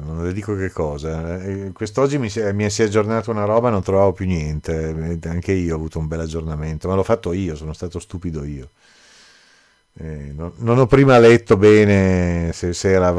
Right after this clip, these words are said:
il caso di farlo o meno, l'ho fatto e per mezz'ora ho bestemmiato come un turco, dopodiché è tornata tutta la normalità. Però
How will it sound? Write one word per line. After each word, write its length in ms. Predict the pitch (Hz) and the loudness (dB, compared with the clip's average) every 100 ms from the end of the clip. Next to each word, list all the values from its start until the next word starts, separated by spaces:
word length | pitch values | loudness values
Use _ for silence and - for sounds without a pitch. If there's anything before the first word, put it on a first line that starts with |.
| 95 | -2
il 80 | 104 | 0
caso 260 | 107 101 | 2 4
di 100 | 95 | 2
farlo 360 | 85 101 104 117 | 2 2 2 0
o 40 | |
meno, 280 | 110 95 104 | -2 -2 0
l'ho 80 | 135 | 0
fatto 540 | - 87 87 - 101 | 0 -2 0 2 2
e 140 | 92 85 | 2 0
per 240 | 92 85 | -4 -4
mezz'ora 500 | 87 98 92 98 104 | -4 -6 -2 0 0
ho 60 | 92 | -2
bestemmiato 720 | 82 85 - 85 87 87 87 | -4 -8 -6 -4 -2 -2 -4
come 140 | 80 | -6
un 100 | 85 | -6
turco, 500 | 98 85 78 - 78 | -6 -8 -10 -10 -12
dopodiché 520 | 71 73 76 76 80 73 | -12 -12 -14 -12 -12 -12
è 40 | |
tornata 320 | - 80 78 | -10 -10 -10
tutta 240 | 78 78 85 | -12 -10 -10
la 60 | |
normalità. 680 | 78 76 73 69 69 62 - - | -10 -10 -12 -14 -16 -20 -20 -18
Però 220 | 85 | -16